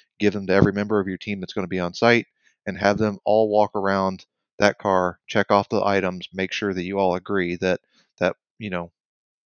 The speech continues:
you all agree that that rule is being met. Because sometimes the rules are, are not as clear and easy to understand, um, as others. And so,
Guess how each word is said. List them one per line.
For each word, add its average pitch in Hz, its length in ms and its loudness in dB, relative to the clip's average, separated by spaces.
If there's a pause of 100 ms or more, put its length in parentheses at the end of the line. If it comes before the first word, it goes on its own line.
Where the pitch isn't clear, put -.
(180)
you 107 140 -4
all 107 140 6
agree 104 220 0
that 156 160 -8
that 98 140 0
rule 95 220 -6
is 90 80 -8
being 87 240 -8
met. 85 240 -2
Because 110 300 -2 (260)
sometimes 143 300 2
the 131 80 2
rules 127 220 2
are, 113 240 6
are 113 120 0
not 107 380 4
as 98 300 -6 (720)
clear 113 280 4
and 101 100 0
easy 101 180 -2
to 98 80 0
understand, 95 560 -2
um, 90 360 -2
as 90 100 -6
others. 90 360 -4
And 87 120 -16
so, 92 320 -4